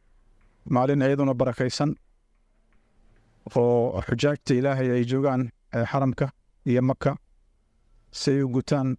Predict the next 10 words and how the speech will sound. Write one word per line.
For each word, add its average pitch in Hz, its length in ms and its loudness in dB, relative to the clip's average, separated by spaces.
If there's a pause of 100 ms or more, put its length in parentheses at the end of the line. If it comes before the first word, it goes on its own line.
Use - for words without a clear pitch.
(120)
ee, 120 140 0
fariidada 131 460 -2
xajka. 151 340 -2 (1160)
Ilaahay 139 280 0
Subxaanahu 131 420 -2
wa 135 100 0
Tacaala 131 400 0
waxaan 120 180 -2
ka 143 100 -2
baryaynaa 127 420 0